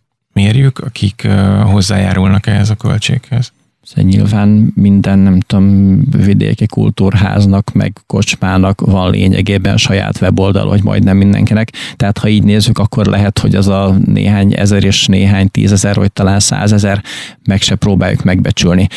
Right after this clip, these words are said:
Speaker 2: A magyar piac nagy, a D K T méri, a legnagyobbakat méri, de hogy mit mér és mit tapasztalunk a piacon, azt egy picit később beszéljük, meg most megállunk, zenét hallgatunk, és innen folytatjuk.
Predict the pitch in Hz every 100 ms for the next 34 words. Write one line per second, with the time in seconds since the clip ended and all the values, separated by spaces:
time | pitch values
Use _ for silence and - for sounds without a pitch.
0 | - - 101 110 104 98 95 - 92 87
1 | - 110 143 113 98 98 98 95 90 -
2 | 87 90 113 127 107 104 101 98 95 92
3 | - 87 92 110 151 190 180 - - 110
4 | 110 107 123 127 - 104 101 98 - 113
5 | - 101 104 - 95 95 101 156 165 131
6 | 120 113 - 131 - - 113 135 - 156
7 | 143 135 127 113 95 - - 101 104 95
8 | 95 98 92 95 - - - - 90 -
9 | - 50 50 50 50 50 - - -